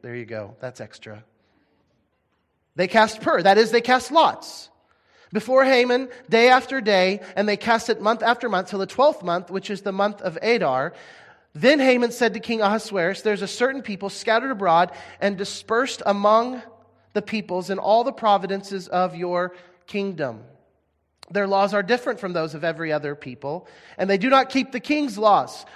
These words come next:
so that it is not to the king's profit to tolerate them.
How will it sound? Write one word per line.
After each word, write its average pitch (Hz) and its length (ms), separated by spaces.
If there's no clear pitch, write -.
so 226 140
that 233 120
it 226 100
is 202 140
not 247 300
to 240 120
the 226 80
king's 240 340
profit 226 680
to 254 100
tolerate 240 680
them. 143 320